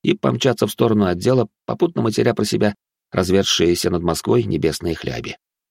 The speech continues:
Помимо дискомфортных ощущений, Равнина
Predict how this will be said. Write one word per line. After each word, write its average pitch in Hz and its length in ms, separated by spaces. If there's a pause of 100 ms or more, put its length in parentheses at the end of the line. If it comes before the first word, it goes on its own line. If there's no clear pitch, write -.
(400)
Помимо 180 340
дискомфортных 131 720
ощущений, 107 640
Равнина 101 460